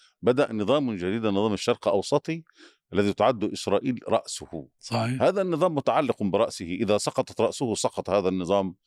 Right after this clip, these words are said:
Speaker 1: من تلقاء نفسه يعني. فهم يعني مش، متشبثون بمحورهم. هؤلاء، هذه الأنظمة العجيبة الذي لا يعلمه كثير من الشعوب، أن هذه الأنظمة متشبثة بإسرائيل لأنها محورها. ال-، وبقاء، وبقاء إسرائيل بقاء لها،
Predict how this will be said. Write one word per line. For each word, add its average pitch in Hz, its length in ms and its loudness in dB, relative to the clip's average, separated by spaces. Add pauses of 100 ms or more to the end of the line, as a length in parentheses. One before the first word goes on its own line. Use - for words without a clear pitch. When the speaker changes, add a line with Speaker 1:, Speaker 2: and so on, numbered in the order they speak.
(320)
Speaker 1:
من 90 140 0
تلقاء 104 440 -2
نفسه 101 340 -4
يعني. 64 300 -8 (400)
فهم 160 440 -4
يعني 101 300 2
مش، 120 340 2
متشبثون 131 840 0
بمحورهم. 139 640 -2 (560)
هؤلاء، 110 580 2
هذه 113 160 2
الأنظمة 101 380 0
العجيبة 101 420 0
الذي 101 200 0
لا 98 80 4
يعلمه 113 320 2
كثير 123 280 -2
من 113 120 -2
الشعوب، 104 480 0 (560)
أن 107 160 4
هذه 143 320 2
الأنظمة 120 440 0
متشبثة 127 680 -2
بإسرائيل 131 600 0
لأنها 127 320 2
محورها. 127 720 0 (920)
ال-، 104 200 -2
وبقاء، 120 640 4
وبقاء 139 640 0
إسرائيل 147 500 -2
بقاء 123 360 0
لها، 170 420 2